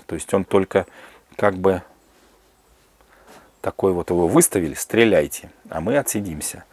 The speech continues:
а потом сделаем шаг». То есть это большая игра. Вот,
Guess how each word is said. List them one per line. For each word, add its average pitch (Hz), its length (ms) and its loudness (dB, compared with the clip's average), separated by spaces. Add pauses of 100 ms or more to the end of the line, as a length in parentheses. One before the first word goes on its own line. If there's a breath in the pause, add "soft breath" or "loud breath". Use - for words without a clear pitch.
(380 loud breath)
а - 80 -6
потом 117 320 2
сделаем 98 360 0
шаг». - 300 -6
То - 80 -6
есть 85 160 -4
это 120 180 0
большая 98 480 2
игра. 90 300 -4 (1120 soft breath)
Вот, 87 400 2